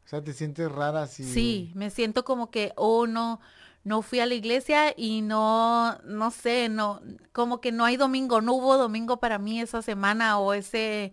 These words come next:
Speaker 1: Ajá, ajá.
Speaker 2: esa vez que falté".
Speaker 1: Ujú, ujú.
Speaker 2: Porque ya es parte de mi vida. Yo creo que el domingo es así bien esencial que yo esté en la iglesia.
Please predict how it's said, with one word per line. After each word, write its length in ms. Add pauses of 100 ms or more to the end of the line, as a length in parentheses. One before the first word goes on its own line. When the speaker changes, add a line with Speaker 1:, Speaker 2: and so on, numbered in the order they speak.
(160)
Speaker 1:
Ajá, 260
ajá. 240
Speaker 2:
esa 260
vez 220
que 260
falté". 520 (100)
Speaker 1:
Ujú, 240
ujú. 160
Speaker 2:
Porque 300
ya 140
es 160
parte 300
de 80
mi 160
vida. 280
Yo 140
creo 200
que 100
el 80
domingo 500
es 120
así 300
bien 200
esencial 500
que 120
yo 120
esté 300
en 120
la 100
iglesia. 560